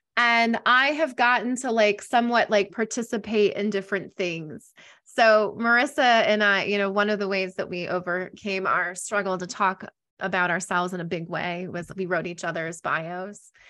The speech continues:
And it's really fun to see, like, how Marissa led with how she would talk to me about someone. It was very authentic for me, that first sentence that she wrote. And,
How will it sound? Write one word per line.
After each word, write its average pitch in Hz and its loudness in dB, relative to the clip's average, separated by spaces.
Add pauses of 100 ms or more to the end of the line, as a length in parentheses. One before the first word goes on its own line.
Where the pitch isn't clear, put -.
(580)
And 214 2
it's 226 -2
really 285 2
fun 240 2
to 262 -4
see, 220 -2
like, 190 -2
how 202 0
Marissa 196 -2
led 175 0
with 185 -2
how 185 -2
she 185 -6
would 180 -6
talk 165 -4
to - -14
me - -12
about - -10
someone. - -14 (400)
It 214 2
was 233 0
very 247 2
authentic 208 -2
for 175 -8
me, - -10
that - -8
first - -8
sentence - -10
that - -10
she - -8
wrote. - -10 (640)
And, 190 0